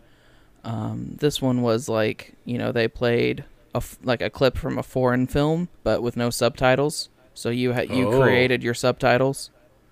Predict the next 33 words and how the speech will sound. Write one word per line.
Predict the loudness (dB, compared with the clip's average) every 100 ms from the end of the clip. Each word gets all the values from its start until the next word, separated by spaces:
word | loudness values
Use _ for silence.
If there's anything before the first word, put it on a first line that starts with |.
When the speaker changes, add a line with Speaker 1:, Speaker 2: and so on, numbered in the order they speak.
| _ 0
Speaker 2:
Oh, | 6
that's | 6 6
Speaker 1:
And | 6
Speaker 2:
kinda | 6
fun. | 6 4 2 0 -2 _ -10
Speaker 1:
then, | -4
um, | -2 -2 -2 -4 -8 -20 _ _ -8
people | -4 -2 0
voted | 4 6 6
on | 4 4
them, | 2 2
whoever | 2 2
they | 0
thought | 0 -2 -2
the | 0
best | 0 0 -4
one | 0
was. | 0 0 -2 -6 _ _ _ _ _ _ _ _ _
And | -4 -2
then | 0
they | 0
had | 0 2
other, | 2 4 4 2 0
like, | -6
similar | -4 -2 0 2 0
things | 0 -2 -2
like | -4 -2
that | 0 0 0
when | -2
you | -2
have | -2 -4
to, | -2 -2 -2
like, | -6 -8